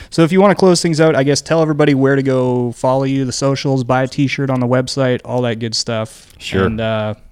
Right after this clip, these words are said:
Speaker 1: give us a little intro to Better Now, and that'll be it.
Speaker 2: Yeah. Um, you know, I, I, I think, uh,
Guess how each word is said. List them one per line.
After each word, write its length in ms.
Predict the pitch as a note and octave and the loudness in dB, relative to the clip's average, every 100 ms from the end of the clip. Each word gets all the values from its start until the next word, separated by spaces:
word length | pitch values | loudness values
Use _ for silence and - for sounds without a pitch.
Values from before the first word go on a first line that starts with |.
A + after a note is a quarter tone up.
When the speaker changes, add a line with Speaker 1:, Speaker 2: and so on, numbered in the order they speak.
| - | -6
Speaker 1:
give 160 | B2 C3 | -2 0
us 120 | - | 2
a 40 | |
little 180 | D3 C3+ | 2 4
intro 300 | C3 - C#3+ | 4 2 2
to 60 | B2 | 2
Better 240 | B2 C3 | 2 2
Now, 200 | C3 A#2 | 2 0
and 100 | A2+ | 0
that'll 140 | A#2+ A#2 | -2 -4
be 180 | A2 | -4
it. 180 | A#2 - - _ _ - _ - - - - | -6 -8 -18 _ _ -20 _ -20 -20 -20 -14
Speaker 2:
Yeah. 500 | - A2+ C3 C3+ E2 - - | 2 6 8 6 4 -6 -4
Um, 600 | G#2 G#2 G2+ G2 F#2+ F#2+ - - - - | 0 2 4 2 0 -4 -10 -16 -18 -10
you 160 | G2 G2 | -2 2
know, 120 | G2 | 4
I, 160 | G2 G2+ | 4 4
I, 360 | F#2+ F#2+ E2 | 2 2 0
I 40 | F#2 | -2
think, 360 | G#2+ G2+ - | -2 -4 0
uh, 420 | G2 F#2+ F#2 F#2 | 2 4 4 0